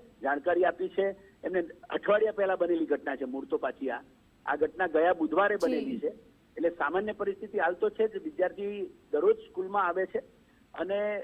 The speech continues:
Speaker 1: એને જે તે સમયે એવું લાગ્યું એટલે નજીકની હોસ્પિટલમાં પીડિયાટ્રિશિયન પાસે પણ લઈ ગયા હતા,
Speaker 2: હમ.
Speaker 1: પરંતુ એવું પાણી એને પોતે પીધું જ નહોતું, એટલે એવી કોઈ અસર થવાનો પ્રશ્ન હતો જ નહીં.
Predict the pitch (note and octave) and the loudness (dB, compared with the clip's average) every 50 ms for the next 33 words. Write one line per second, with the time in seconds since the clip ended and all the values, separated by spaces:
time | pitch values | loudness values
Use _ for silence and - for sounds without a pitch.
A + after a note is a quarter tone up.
0 | - - D#3+ F3 G3 G3+ F#3+ E3+ C#3 C3 D3+ D3+ - G3+ G#3+ G3+ - - F#3+ G3 | -6 -6 -6 -6 -4 -4 -6 -6 -4 -6 -6 0 2 2 2 2 0 -4 -2 -2
1 | G3+ G#3 G#3+ G#3+ G#3+ G#3 A3+ A#3+ A3+ A3+ A3+ A3+ A3+ G3 F#3 - _ _ _ _ | 0 0 2 4 4 4 4 4 4 2 2 2 -2 -8 -12 -14 _ _ _ _
2 | _ _ - - F#3+ E3+ E3+ E3 E3 G3 G3+ - G3+ G#3 F3+ D#3+ - - - G3+ | _ _ -8 -6 -4 -2 -2 -2 -2 -4 -8 -8 -4 -2 -2 -2 -2 -6 -8 -8
3 | - G3 G3+ G3+ G3+ - - D#4+ D4 E4+ F#4+ - - G3+ F#3+ - A3 G#3+ A3 A3 | -6 -4 -4 -4 -4 -4 -4 -2 0 0 0 0 -2 -4 -4 -4 -4 0 0 0
4 | G#3+ A3 B3+ B3 C4 B3 A3+ G#3 F#3 - E3 D3+ B2+ A2+ - - - _ _ _ | 2 2 2 4 4 4 4 2 4 4 2 2 2 -2 -6 -14 -20 _ _ _
5 | - C4 B3 A3+ F#3+ F#3+ G#3+ G#3 - B3 A#3 F#3+ F3+ G3+ A3 - - - _ _ | -12 -8 -6 0 0 0 0 -2 -4 0 2 2 2 2 0 -4 -12 -20 _ _
6 | - C#3 B2+ C3 D#3+ - G3 G3 G3+ A3 G#3+ - - - - - G#3 - - D#3 | -2 -2 0 0 0 -2 -2 -2 -2 -4 -4 -4 -6 -2 0 0 -2 -2 -4 -8
7 | D3 - F#3+ G#3+ G#3+ F4 - D3+ C#3+ - - A3 - - D#3 D3+ F3 E3 D#3 D3+ | -8 -6 -8 -8 -6 -4 -4 -4 -4 -4 -8 -12 -12 -12 -10 -6 -6 -4 -4 -4
8 | F3+ - F#3 F#3+ E3 D#3 - F3+ F3 - F3+ F3 F3 F3+ F#3+ - E3+ E3 - - | -2 -2 0 0 0 0 0 -4 -4 -4 -4 -4 -4 -4 -4 -8 -8 -10 -8 -8
9 | F#3+ F3 D3+ D#3 - - G#3 F3+ D3 C3 B2 - | -8 -6 -6 -4 0 0 0 0 0 -6 -12 -16